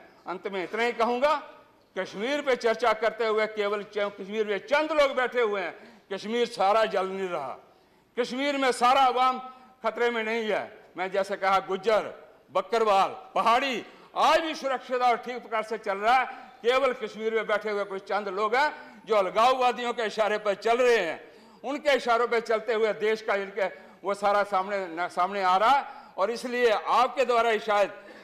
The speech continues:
कई बार पहले इनके साधन टीयर गैस चलती थी, उसके बाद जिनके ये रबड़ की जिनके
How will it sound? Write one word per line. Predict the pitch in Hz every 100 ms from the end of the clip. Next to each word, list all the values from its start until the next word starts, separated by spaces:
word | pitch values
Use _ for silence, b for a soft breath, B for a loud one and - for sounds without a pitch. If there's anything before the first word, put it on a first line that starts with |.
| -
कई | 208 220
बार | 214 196
पहले | 202 202 214 160
इनके | 123 - - _ _ _ _ - 202 202 196
साधन | 196 202 214 196
टीयर | 196 220 220
गैस | 214 208
चलती | 220 208 226
थी, | 226 254 254 _ _ b b 330
उसके | - 214 208
बाद | 208 208
जिनके | 202 202 196 208 202 185 - - _ _ _ _ _ - - 170
ये | 180 160 127 98 - _ _ _ _ _ _
रबड़ | 165 196 202 254
की | 254 240
जिनके | 233 233 247